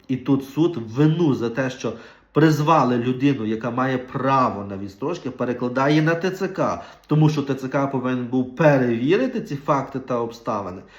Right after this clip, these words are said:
і тільки тоді призивати. А не спо-, призивати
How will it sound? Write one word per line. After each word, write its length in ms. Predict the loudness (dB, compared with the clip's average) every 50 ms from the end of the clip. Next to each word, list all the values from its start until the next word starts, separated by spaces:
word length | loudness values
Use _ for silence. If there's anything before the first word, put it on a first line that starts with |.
| -20 -10 -4
і 80 | -4 -4
тільки 380 | -2 0 0 0 0 0 -2 -4
тоді 360 | -2 -4 -4 -2 0 -2 -2
призивати. 760 | -2 -2 -6 -6 -6 -6 -6 -6 -6 -6 -6 -8 -10 -14 -18 -20 -20 _ _ _ _ _ _ _ _ -8 -2
А 160 | 0 2 2
не 220 | 4 2 2 0
спо-, 320 | 0 -4 -10 -12 -10 -4 0
призивати 840 | 2 2 2 2 0 -2 -2 -2 0 0 0 0 -2 -4 -8 -10